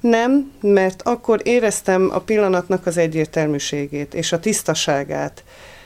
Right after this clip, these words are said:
Abszolút tiszta, kristálytiszta és egyértelmű volt akkor minden, ahogy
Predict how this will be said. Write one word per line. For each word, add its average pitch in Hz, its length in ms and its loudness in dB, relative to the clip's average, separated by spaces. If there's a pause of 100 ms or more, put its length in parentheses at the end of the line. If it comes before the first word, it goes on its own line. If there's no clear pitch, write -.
(160)
Abszolút 208 500 0
tiszta, 190 640 0
kristálytiszta 175 1000 0
és 160 180 -2
egyértelmű 156 840 0
volt 147 360 -2
akkor 165 440 -2
minden, 160 440 0
ahogy 208 420 -2